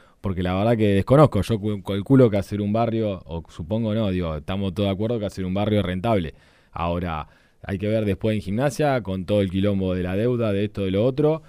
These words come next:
cómo termina resultando. Yo tengo fe de que si nos metemos y nos involucramos y podemos verlo desde adentro como dirigente, lo vamos a poder controlar mejor que estando puteando como estamos desde afuera hace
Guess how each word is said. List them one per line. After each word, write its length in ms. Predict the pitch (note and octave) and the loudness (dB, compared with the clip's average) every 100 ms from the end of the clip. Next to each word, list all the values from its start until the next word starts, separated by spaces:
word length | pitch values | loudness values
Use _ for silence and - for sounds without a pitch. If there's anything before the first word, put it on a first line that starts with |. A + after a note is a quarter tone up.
| - _ | -20 _
cómo 200 | G#2 G#2 | -4 -2
termina 300 | G2 G2 G#2 | 0 0 0
resultando. 640 | F#2+ F2 F#2+ B2 G#2+ F2 D#2 | -2 -4 2 4 4 2 -2
Yo 300 | - C3+ C#3 | 4 6 6
tengo 280 | A#2 A2+ G2+ | 2 -2 0
fe 120 | A#2+ | 2
de 180 | B2+ G#2 | 4 2
que 80 | F#2+ | 0
si 100 | F#2+ | -2
nos 140 | F#2+ | -2
metemos 320 | F#2+ G2+ C#3 | -2 -2 0
y 20 | |
nos 100 | A#2+ | 0
involucramos 480 | G#2+ G2+ G2+ A#2+ G#2+ | 0 0 2 2 2
y 40 | F2+ | 0
podemos 360 | F2+ A2 A2 | -2 0 2
verlo 360 | A2+ A2 G2 F#2 | 2 2 -2 -2
desde 220 | F#2 F#2 | -4 -2
adentro 360 | F#2+ A2+ G#2 F#2+ | -2 -2 -2 -4
como 220 | F#2 F#2 | -4 -4
dirigente, 640 | F2+ - C#3 D3 C3 F2+ - _ _ | -6 -4 -4 0 0 -2 -8 _ _
lo 100 | - | -4
vamos 140 | G2 F#2+ | -2 0
a 20 | |
poder 140 | G#2 | 0
controlar 340 | G2+ F#2+ G#2 G#2 | 0 0 0 0
mejor 400 | G#2 A#2 A#2+ B2 | -2 0 0 0
que 300 | G#2 F#2 F2+ | -2 0 -2
estando 340 | F#2 G2+ G2+ | -4 -6 -6
puteando 420 | F2+ F#2 G#2+ G#2 | -6 -6 -6 -6
como 200 | F#2+ F2+ | -6 -8
estamos 360 | E2 G2 F#2+ F2+ | -10 -8 -6 -6
desde 140 | F2 | -6
afuera 400 | F2 F#2 G2+ G2 | -6 -6 -4 -4
hace 380 | F2+ - E2 D2 | -4 -8 -12 -12